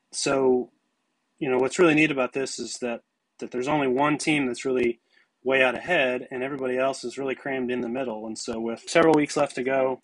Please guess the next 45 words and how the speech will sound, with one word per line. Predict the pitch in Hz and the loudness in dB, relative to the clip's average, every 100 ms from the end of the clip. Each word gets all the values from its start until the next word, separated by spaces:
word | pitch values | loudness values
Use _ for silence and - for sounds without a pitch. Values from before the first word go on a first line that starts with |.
| 139 | -6
um, | 127 127 | -4 -4
it's | 127 | 2
really | 185 151 | 4 6
anybody's | 151 139 135 123 | 4 0 -2 -2
league. | 139 139 | -4 -4
I | 131 | -4
mean, | 127 | -6
even | 135 131 123 | -6 -6 -6
a, | 117 _ _ _ _ _ 135 | -8 _ _ _ _ _ -12
even | 131 | -6
a | 127 | -6
team | - 131 | -4 -4
like | 120 117 | -4 -2
mine | 156 151 147 | 0 2 0
that's | 123 - | -4 -8
sitting | 127 123 | -10 -10
at | |
two | - 127 | -6 -6
and | 120 | -6
four, | 135 127 123 117 - _ | -4 -2 -2 -6 -10 _
um, | 120 110 104 104 110 _ | -12 -10 -10 -12 -18 _
revamped | 131 139 139 131 120 | -4 0 2 2 6
roster | 139 143 - 131 127 | 8 8 4 -2 -2
could | - 123 | -4 -4
really, | 143 131 120 _ - | 0 0 -2 _ -14
uh, | 127 120 | -10 -4
make | 127 127 | -2 -2
a | 120 | 0
run | 143 143 131 | 0 2 0
and, | 120 117 | -2 -4
and | 120 117 | -6 0
get | 123 | 0
up | 120 | 0
into | 123 117 | -2 -2
the | 113 | -4
playoffs, | 131 123 120 117 - | -4 0 0 0 -4
into | 120 110 | -8 -6
that | 110 | -10
top | - 120 110 | -10 -12 -8
six | 131 117 - | -6 -6 -4
area. | 117 117 117 117 _ _ - | -4 -2 -2 -6 _ _ -10
Whereas, | 117 117 113 110 - - 123 | -4 -4 -4 -6 -6 -8 -10
you | |
know, | 110 104 | -10 -6
even, | 113 113 110 | -6 -4 -6